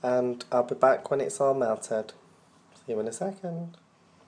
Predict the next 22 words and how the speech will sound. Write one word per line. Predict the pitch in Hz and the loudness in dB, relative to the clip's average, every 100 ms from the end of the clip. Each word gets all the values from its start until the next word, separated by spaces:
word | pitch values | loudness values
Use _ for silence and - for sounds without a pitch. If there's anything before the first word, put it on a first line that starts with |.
| _ _ _ - - - - | _ _ _ -20 -14 -10 -2
Hi, | 139 | -2
so | 135 127 123 | 0 2 4
I'm | 131 | 2
now | 147 127 | -2 4
back, | 117 123 151 - - | 6 6 4 -2 -2
and | 123 123 120 123 120 | 0 0 -2 -4 -4
as | - 131 - | -6 -6 -6
you | 131 | -8
can | 127 120 | -6 -6
see, | - - - 165 196 | -8 -2 0 0 0
all | 175 170 | 0 -2
the | 165 | -2
wax | 131 139 185 185 - | -2 2 0 -2 -8
has | 143 - | -10 -6
melted. | 131 135 139 - 160 170 190 - - _ _ _ _ _ _ _ _ _ _ - _ _ _ _ - | 0 0 0 -2 0 0 0 -12 -20 _ _ _ _ _ _ _ _ _ _ -20 _ _ _ _ -6
And | 123 | -4
it's | 123 - | -4 -4
a | 127 | -6
really, | 117 123 127 123 120 | -4 -2 0 0 -2
really | 117 117 120 113 110 | -4 -4 -4 -4 -4
nice | 110 107 110 107 | 0 0 0 -4
scent. | - - 110 117 143 | -10 -2 0 0 -4